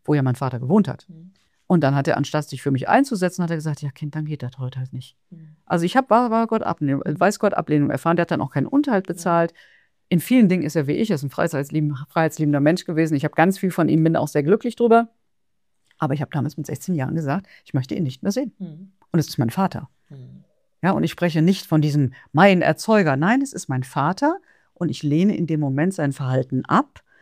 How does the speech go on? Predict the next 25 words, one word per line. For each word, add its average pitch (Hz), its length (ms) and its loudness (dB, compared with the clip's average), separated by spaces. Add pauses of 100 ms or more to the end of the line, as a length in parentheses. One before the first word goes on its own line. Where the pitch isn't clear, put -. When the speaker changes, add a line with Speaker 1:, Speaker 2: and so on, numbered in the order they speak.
(280)
Speaker 1:
Und 175 160 2
solange 165 460 0
ich - 260 -10
darunter 143 400 0
leide, 160 500 2
möchte 135 300 -2
ich 190 120 -6
ihn 185 60 -2
nicht - 280 -6
mehr 170 100 -2
sehen. 196 240 0
Er - 60 -4
ist 156 140 -8
dummerweise 151 340 -2
dann - 80 -6
irgendwann 139 240 -2
gestorben. 143 460 -2
Das 190 100 0
heißt, 147 140 -4
wir 143 80 -2
konnten 175 240 -2
uns 226 160 -4
nicht 254 160 -4
mehr - 100 0
aussprechen. 247 500 -2